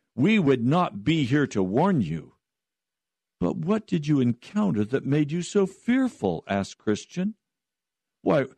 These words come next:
we were almost in the valley of the shadow of death. But as our good fortune would have it, we looked ahead and we saw the danger before we came to it."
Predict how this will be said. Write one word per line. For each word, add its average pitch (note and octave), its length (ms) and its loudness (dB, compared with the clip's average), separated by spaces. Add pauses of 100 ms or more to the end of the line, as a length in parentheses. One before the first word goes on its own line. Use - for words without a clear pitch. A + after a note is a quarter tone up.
(120)
we A3 200 2
were C3+ 160 4
almost D3+ 480 2
in C3 100 2
the A#2+ 80 4
valley C#3 420 0
of A#2+ 120 0
the B2+ 100 0
shadow C3 440 0
of G#2 140 -2
death. F#3+ 360 -2 (760)
But - 120 -16
as G#2+ 140 -12
our C#3 120 0
good A#2+ 300 0
fortune C3+ 480 -2
would G#2 140 -2
have C#3+ 260 0
it, A2 140 -2
we D#3+ 200 2
looked C#3 300 2
ahead C#3+ 340 2
and A#2+ 160 4
we D3+ 120 4
saw D3 260 2
the A#2+ 160 0
danger D3 600 2
before B2 400 0
we C3 180 2
came G#3 360 0
to B2 180 2
it." G2 220 -2